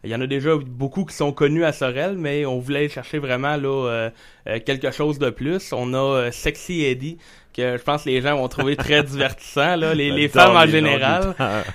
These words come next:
Speaker 1: Euh, Shane Hawk, c'est un gros nom au Québec, et, euh, The Green Phantom.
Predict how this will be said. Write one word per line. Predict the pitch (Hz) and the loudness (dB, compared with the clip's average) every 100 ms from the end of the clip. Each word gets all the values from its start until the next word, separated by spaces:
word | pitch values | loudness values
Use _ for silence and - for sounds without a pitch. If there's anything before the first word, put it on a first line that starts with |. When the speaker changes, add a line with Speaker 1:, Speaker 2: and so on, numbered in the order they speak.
| - - | -2 4
Speaker 1:
Euh, | 135 139 139 139 | 6 8 6 4
Shane | 139 170 170 160 | 2 4 4 6
Hawk, | 156 170 - 131 | 4 4 0 -4
c'est | - 131 | -2 -2
un | 135 | 0
gros | 135 135 151 147 | -2 0 2 4
nom | 147 156 | 4 2
au | 139 | 0
Québec, | 139 123 135 170 - - | -2 -2 0 -2 -4 -4
et, | 139 135 | 0 2
euh, | 131 127 | 2 0
The | 127 | 0
Green | 135 139 147 | -2 -2 -4
Phantom. | 147 127 131 143 151 | -4 -4 -2 -4 -6